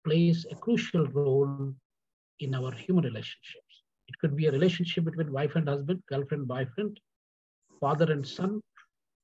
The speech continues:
and, uh, father and daughter, and nephews, and maybe mother and, uh, children, father and children, and so on and so forth.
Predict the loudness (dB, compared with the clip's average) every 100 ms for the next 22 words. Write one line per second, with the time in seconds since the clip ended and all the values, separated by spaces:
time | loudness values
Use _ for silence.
0 | _ -8 -8 -8 -8 -8 -8 -10 -8 -4
1 | -4 -2 -4 -4 -4 -6 -2 -2 -2 _
2 | _ _ _ _ -10 -6 -6 -6 -6 -6
3 | -6 -10 -2 2 4 4 2 -4 -18 _
4 | _ _ _ _ _ _ -20 -16 -12 -8
5 | -6 -2 -2 -2 -2 0 2 2 0 -2
6 | -2 -2 -4 -10 -20 _ _ _ _ -2
7 | -2 2 2 0 -4 _ _ -12 -8 -10
8 | -10 -8 -4 -2 -4 -6 -10 -14 -14 -18
9 | -20